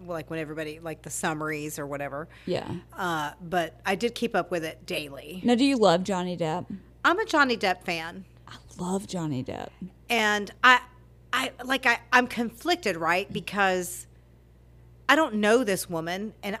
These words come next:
Speaker 1: I don't know what her motivation would be to lie about all these things. But when I see her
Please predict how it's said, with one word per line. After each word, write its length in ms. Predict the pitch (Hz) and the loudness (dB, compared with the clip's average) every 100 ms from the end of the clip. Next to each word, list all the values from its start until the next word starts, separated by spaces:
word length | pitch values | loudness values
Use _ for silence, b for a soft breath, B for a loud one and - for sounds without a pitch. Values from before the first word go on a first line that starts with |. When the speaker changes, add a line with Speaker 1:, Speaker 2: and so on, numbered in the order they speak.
| 214 | 0
Speaker 1:
I 120 | 226 | 2
don't 220 | 254 247 | 2 -2
know 540 | 214 214 214 208 202 202 - | 0 2 2 2 0 -6 -14
what 280 | 196 196 202 | -4 -4 -2
her 120 | 185 | -2
motivation 560 | 202 202 185 196 196 180 | 0 2 2 -2 -2 -4
would 140 | 175 | -2
be 120 | 175 | 0
to 80 | 165 | -2
lie 360 | 147 143 151 254 | -2 -2 2 2
about 260 | 233 151 | 2 0
all 140 | 107 123 | -6 -10
these 200 | 156 - | -12 -10
things. 340 | 151 156 185 B B B B - | -10 -12 -14 B B B B 2
But 200 | 254 240 | 2 4
when 160 | 240 220 | 4 4
I 120 | 190 | 2
see 500 | - - - 349 440 294 | -2 -4 -2 2 2 2
her 540 | 208 160 151 165 185 | 2 2 2 -2 -4